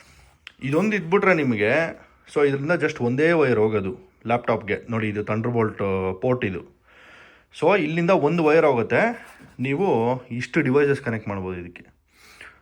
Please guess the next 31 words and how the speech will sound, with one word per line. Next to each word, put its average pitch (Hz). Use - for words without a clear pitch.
So 160
actually 175
ಈ 160
ಡಾಕ್ 160
ಬಂದು 160
ತುಂಬ 143
ಕಾಸ್ಟ್ಲಿ, 120
ಇದು 101
ಫಾರ್ಟಿ 123
ಫಿಫ್ಟಿ 139
ಕೆ 151
ಏನೋ 151
ಆಗುತ್ತೆ 110
ಇದು 95
ಹೊಸದು. 110
So 107
ಯು 113
ಎಸ್ 123
ಬಿ 120
ತ್ರೀ 117
ಪಾಯಿಂಟ್ 113
ಓ 107
ಪೋರ್ಟ್ಗಳು, 107
ಎಚ್ 107
ಡಿ 123
ಎಮ್ 120
ಐ 113
ಪೋರ್ಟ್ಗಳು, 107
ಲ್ಯಾನು, 107
ಪವರ್ 110
ಪೋರ್ಟ್ಗಳು, 104